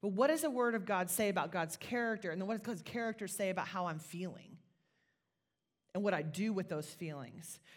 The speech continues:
We forget that God has fulfilled his promises to us, will continue to fulfill those promises. And as we remember promises, we must remember the resurrection is a fulfillment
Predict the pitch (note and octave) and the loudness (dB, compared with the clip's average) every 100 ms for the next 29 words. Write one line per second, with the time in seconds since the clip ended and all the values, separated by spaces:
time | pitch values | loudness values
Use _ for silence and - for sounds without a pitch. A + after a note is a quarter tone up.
0 | - E3 A#3+ C4 C4 B3 G#3+ G#3 D#3 D3 | -6 0 2 2 0 0 2 4 4 2
1 | F3 E3+ F#3+ F#3+ G3+ G#3 - - F3 - | 0 0 2 2 2 0 -2 -4 -2 2
2 | A#3+ A#3+ A#3+ - - A#3 B3 A#3 F#3 E3 | 2 2 -2 -4 -4 -2 -2 -2 -4 -4
3 | - D#3 E3 E3+ F3+ F3 F#3+ - B3+ C4+ | -4 -2 -4 -4 -6 -2 -2 -2 -2 0
4 | G#3+ - - - G#3 G#3 F#3 - F3+ F3 | -2 -4 -14 -2 0 0 -2 0 0 2
5 | F3 - - E3+ E3+ - D#3 D#3 D#3 E3 | -2 -6 0 0 0 -6 -6 -6 -6 -6
6 | E3+ E3 - - _ _ _ F#3 A3+ B3 | -6 -8 -12 -20 _ _ _ 4 6 4
7 | A3 A3+ G3+ G#3 G3 A3+ C#4 G3 E3+ D#3+ | 0 -2 0 0 4 4 4 2 2 0
8 | A3 - _ _ _ _ _ _ _ _ | -4 -10 _ _ _ _ _ _ _ _
9 | - - B3+ A#3+ G3+ F3 F#3 F#3+ A3+ A#3+ | -8 -2 0 0 0 0 0 4 4 2
10 | G#3+ G3+ G3 F#3 E3+ F#3 F3+ F3 F3+ F3+ | -2 -2 -2 -4 0 0 0 -2 -4 -4
11 | F3 D#3 E3+ E3 E3 D#3+ - G#3+ G#3+ C3 | -8 -6 -8 -8 -12 -12 -6 -4 -4 -8
12 | C3+ | -14